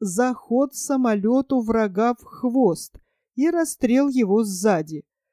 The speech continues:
Чтобы избежать этого, «Ведомый» прикрывал хвост ведущего. Иногда самолёты шли в лобовую атаку, разгонялись навстречу друг другу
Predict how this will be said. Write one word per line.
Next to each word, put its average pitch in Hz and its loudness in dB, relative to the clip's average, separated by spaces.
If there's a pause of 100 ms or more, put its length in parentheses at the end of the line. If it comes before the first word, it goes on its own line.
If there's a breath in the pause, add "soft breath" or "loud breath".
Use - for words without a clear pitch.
(320)
Чтобы 302 2
избежать 214 2
этого, 277 2
«Ведомый» 220 4
прикрывал 240 2
хвост 196 0
ведущего. 185 -2 (2000)
Иногда 285 2
самолёты 196 0
шли 262 -2
в 277 -2
лобовую 277 2
атаку, 170 -4 (380)
разгонялись 277 2
навстречу 277 0
друг 180 -4
другу 320 4